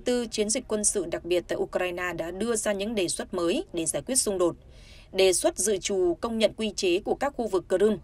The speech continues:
Donetsk, Lugansk, Kherson và Zaporizhia là khu vực thuộc Nga, củng cố tình trạng không liên kết và phi hạt nhân của Ukraine,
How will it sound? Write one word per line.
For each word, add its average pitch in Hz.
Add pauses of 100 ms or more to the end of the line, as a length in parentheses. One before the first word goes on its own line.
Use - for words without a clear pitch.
(160)
Donetsk, 190
Lugansk, 180 (180)
Kherson 202 (120)
và -
Zaporizhia 185 (300)
là 196
khu 277
vực 226
thuộc 175
Nga, 202 (400)
củng 202
cố 214
tình 254
trạng 196
không 254
liên 247
kết 339
và 330
phi 254
hạt 190
nhân 208
của 180
Ukraine, 170